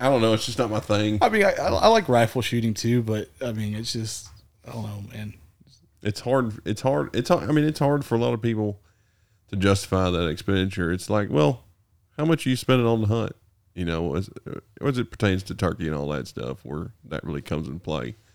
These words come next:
Speaker 1: Uh, how much you spend on the hunt? Like, what's a, it's hard to say this, but what's a seventeen dollar shell when you spent all this other money getting there and getting that turkey in front of you?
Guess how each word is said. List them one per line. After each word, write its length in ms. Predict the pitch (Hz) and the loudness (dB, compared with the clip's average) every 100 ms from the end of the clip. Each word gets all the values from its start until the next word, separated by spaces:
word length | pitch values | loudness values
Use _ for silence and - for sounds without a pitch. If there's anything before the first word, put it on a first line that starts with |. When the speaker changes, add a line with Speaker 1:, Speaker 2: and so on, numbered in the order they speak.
| _ _ _ _ _ _ - | _ _ _ _ _ _ -10
Speaker 1:
Uh, 280 | 101 - 104 113 | -6 -6 -6 0
how 80 | 113 | 2
much 180 | 127 | 2
you 80 | 135 | -2
spend 220 | 127 151 143 | -2 0 0
on 80 | 139 | 0
the 60 | |
hunt? 340 | 131 180 - - - | 0 -2 -6 -12 -14
Like, 280 | - - - _ _ _ | -14 -14 -20 _ _ _
what's 300 | - 95 - | -8 -6 -2
a, 220 | 104 104 95 _ _ _ _ _ _ _ _ _ _ _ | 0 0 -2 _ _ _ _ _ _ _ _ _ _ _
it's 100 | - | 0
hard 180 | 98 107 | 2 4
to 60 | |
say 260 | 101 120 135 | 2 4 4
this, 280 | 101 104 110 | 4 2 2
but 240 | 95 90 | 0 0
what's 220 | 92 107 110 | 2 0 -2
a 40 | |
seventeen 760 | - 98 98 92 104 104 101 95 | 0 0 0 2 2 2 2 2
dollar 240 | 104 101 | 2 2
shell 440 | 98 110 113 104 | 0 0 2 2
when 220 | 98 98 90 | 0 0 0
you 140 | 90 | -2
spent 320 | - 95 95 - - | -2 -2 -2 -6 -6
all 160 | 98 | -2
this 180 | 95 - | -2 -2
other 140 | 127 113 | -2 -2
money 280 | 95 98 | -2 -2
getting 340 | 95 110 - 104 | -2 -2 -2 0
there 220 | 101 101 | 0 0
and 120 | 98 | -2
getting 180 | 98 - | -2 -2
that 180 | 92 - | -4 -2
turkey 260 | 113 127 104 | 0 0 -2
in 80 | 92 | -4
front 220 | 92 95 | -4 -2
of 60 | |
you? 220 | 95 92 | -2 -4